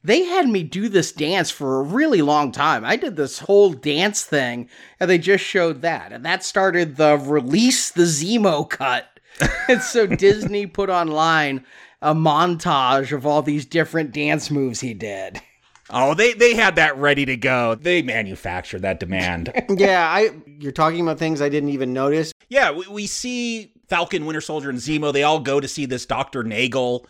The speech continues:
Speaker 2: who's working on the serum, and Sharon, I guess she's pretending to fight off her own men outside, but I'm like, "Oh, th-, this is whatever, uh,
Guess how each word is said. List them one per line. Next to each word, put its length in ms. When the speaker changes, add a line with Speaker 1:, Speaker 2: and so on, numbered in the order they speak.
Speaker 2:
who's 380
working 340
on 140
the 80
serum, 600
and 200
Sharon, 600
I 60
guess 260
she's 200
pretending 460
to 80
fight 240
off 180
her 160
own 160
men 240
outside, 580
but 200
I'm 100
like, 160
"Oh, 260
th-, 160
this 160
is 180
whatever, 640
uh, 340